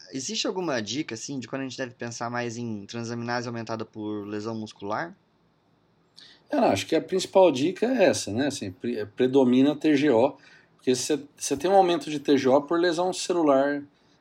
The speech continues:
Speaker 2: é, de maneira geral, né? E, e músculo tem bastante, né? Lesão muscular, porque a gente tem uma massa celular grande, então aumenta bastante T G O.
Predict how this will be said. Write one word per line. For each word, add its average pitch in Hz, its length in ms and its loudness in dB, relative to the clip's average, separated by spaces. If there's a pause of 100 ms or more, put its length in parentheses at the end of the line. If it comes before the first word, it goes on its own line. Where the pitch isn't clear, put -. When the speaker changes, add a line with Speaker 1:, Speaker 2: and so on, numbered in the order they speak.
(120)
Speaker 2:
é, 92 680 -10
de 107 100 -8
maneira 147 280 4
geral, 151 560 4 (140)
né? 113 280 -8
E, 101 880 -10
e - 60 -20 (120)
músculo 143 460 2
tem 175 160 -2
bastante, 127 640 2
né? 104 140 -6
Lesão 101 280 -6
muscular, 104 500 -6
porque - 160 -12
a 180 40 -6
gente - 560 -14
tem 131 100 -4
uma 131 120 0
massa 120 520 0 (560)
celular 120 500 0
grande, 139 420 4
então 120 380 2
aumenta 135 380 4
bastante 151 340 0
T 143 140 2
G 120 160 0
O. 92 160 -2